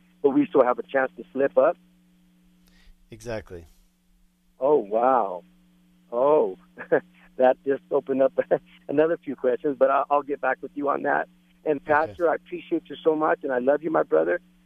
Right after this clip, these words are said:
Speaker 1: um, and I love everything that you guys are doing. And, and I have a, a, a, a statement for somebody out there. I don't know who it is. Please don't give up. The Most High Heavenly Father loves you, and He's gonna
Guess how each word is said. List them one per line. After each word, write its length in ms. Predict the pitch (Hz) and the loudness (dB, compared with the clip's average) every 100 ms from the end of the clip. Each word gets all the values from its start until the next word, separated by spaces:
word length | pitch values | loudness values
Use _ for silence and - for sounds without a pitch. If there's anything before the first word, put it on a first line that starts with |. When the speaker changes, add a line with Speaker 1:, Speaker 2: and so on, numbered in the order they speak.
| _ | _
Speaker 1:
um, 340 | - 139 131 131 | -2 0 0 0
and 40 | |
I 100 | 131 | -2
love 240 | 127 147 147 | 0 0 2
everything 360 | 143 143 151 | 0 -2 -4
that 120 | 135 - | -4 -4
you 60 | 156 | 0
guys 180 | 147 139 | 0 0
are 80 | 131 | -2
doing. 200 | 147 156 | -2 0
And, 180 | 139 | -2
and 200 | - 139 | -4 -2
I 80 | 135 | 0
have 120 | 160 | 0
a, 80 | 147 - | -4 -4
a, 220 | 139 131 - | -4 -4 -4
a, 240 | 127 123 117 _ _ - 139 | -4 -4 -8 _ _ -6 -6
a 40 | - | -2
statement 340 | 165 180 175 | -4 -4 -8
for 120 | 175 175 | -8 -6
somebody 320 | 202 196 190 180 | -4 -2 -2 -2
out 140 | - | -4
there. 80 | 180 | -6
I 40 | 170 | -8
don't 80 | 170 | -8
know 60 | |
who 100 | 180 | -8
it 80 | 175 | -6
is. 220 | 175 202 - _ _ _ | -4 -6 -10 _ _ _
Please 220 | - 202 196 | -8 -8 -6
don't 200 | 208 175 | -8 -6
give 160 | 165 165 | -6 -6
up. 140 | 185 - | -6 -8
The 60 | |
Most 240 | 160 170 - | -8 -8 -6
High 100 | 156 | -6
Heavenly 220 | 165 175 | -6 -6
Father 280 | - 160 160 | -4 -4 -4
loves 260 | 147 165 165 | -4 -6 -6
you, 120 | 190 | -12
and 100 | 131 | -12
He's 100 | 143 | -12
gonna 140 | 151 | -12